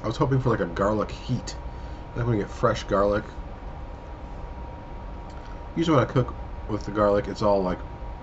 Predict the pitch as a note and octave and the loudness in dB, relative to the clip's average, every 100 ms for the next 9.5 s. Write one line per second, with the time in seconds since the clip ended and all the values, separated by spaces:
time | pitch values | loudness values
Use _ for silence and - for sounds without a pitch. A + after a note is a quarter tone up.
0 | - F#2 - C3 A2+ G#2 E2 - A#2+ A2 | -6 -6 -4 -2 2 2 0 -2 2 4
1 | G#2+ F#2+ F2+ F2+ E2+ E2+ F#2 F2 E2 F#2 | 4 2 -2 -2 -2 -2 0 -2 -2 -2
2 | G#2+ A2 A#2 A#2+ B2 - - - - - | -2 0 2 0 -2 -6 -10 -8 -8 -8
3 | - - - - F#2+ F2+ F2+ F2 - - | -10 -10 -8 -6 -2 -2 -2 -4 -8 -6
4 | A#2+ A#2+ B2+ B2 A#2+ G#2+ - - - D#3 | -2 2 2 2 -2 -4 -6 -8 -4 0
5 | C3 G2+ - C3+ A2 F#2+ G2+ - G#2 G#2+ | 0 -2 -2 -2 -2 -2 -4 -4 -4 -2
6 | A2+ G#2+ F#2 - F#2+ F2 - - - - | -2 0 -2 -2 -2 -2 -4 -10 -10 0
7 | C3+ B2+ B2 - G2+ F#2+ F#2 F#2 F#2 - | 4 4 2 -2 0 0 0 -2 -2 -6
8 | - - - - - - C3+ B2+ - - | -10 -10 -10 -10 -10 0 4 4 2 -2
9 | - F#2 F#2+ E2+ | -2 -2 0 -2